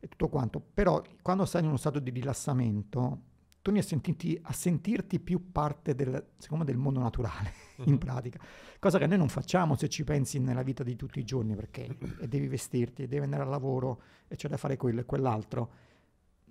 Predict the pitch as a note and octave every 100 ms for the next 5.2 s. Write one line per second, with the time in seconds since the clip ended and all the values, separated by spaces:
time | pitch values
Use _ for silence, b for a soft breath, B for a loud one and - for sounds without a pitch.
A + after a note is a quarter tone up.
0 | - D3 G#3+ G3+ D3+ C#3+ C#3+ A3+ D3+ C#3
1 | - C#3+ B2+ C3 - - C3+ C3 C#3 D3
2 | - B2+ D3+ D3+ A#2+ B2+ C3+ C#3 C#3+ A2+
3 | B2+ B2+ b b b b b _ E3+ -
4 | - D#3 - A#2 B2+ D3+ - C#3 D3+ C#3+
5 | B2+